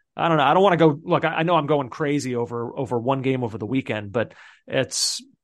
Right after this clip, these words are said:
I don't know. I, I, I've been clear how I feel about this team. I love watching this team. Um,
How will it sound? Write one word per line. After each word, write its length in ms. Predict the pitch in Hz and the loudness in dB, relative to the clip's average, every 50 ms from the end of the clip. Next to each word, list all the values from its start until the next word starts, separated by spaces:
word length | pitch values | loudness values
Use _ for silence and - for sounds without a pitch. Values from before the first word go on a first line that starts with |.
| _ _ _ | _ _ _
I 100 | 135 139 | -2 0
don't 80 | 147 143 | 2 2
know. 120 | 139 123 | 4 4
I, 560 | 117 113 - - - - - - - 135 135 | 4 2 2 0 -2 -6 -8 -6 -4 -2 -2
I, 20 | - - | 0 0
I've 140 | 151 135 | 0 0
been 140 | 117 165 143 | 0 -2 -2
clear 260 | - - 196 196 180 | 0 2 4 4 6
how 160 | 160 165 160 151 | 6 6 6 6
I 100 | 147 139 | 4 4
feel 220 | - 156 156 147 | 2 2 2 2
about 220 | 143 143 131 - | 2 0 -2 -2
this 160 | - 120 - - | -4 -8 -10 -10
team. 200 | 143 135 120 113 | -10 -10 -8 -8
I 80 | 113 | -8
love 240 | 117 120 139 139 120 | 0 2 2 2 2
watching 360 | 135 139 117 123 - 139 127 | 2 0 0 0 -4 -8 -8
this 160 | 123 113 - | -8 -10 -10
team. 400 | - - 127 117 113 110 110 104 - - - - - _ _ _ - | -8 -6 -6 -4 -4 -6 -6 -8 -12 -16 -20 -20 -20 _ _ _ -8
Um, 300 | 131 110 104 101 - | -6 -6 -6 -8 -10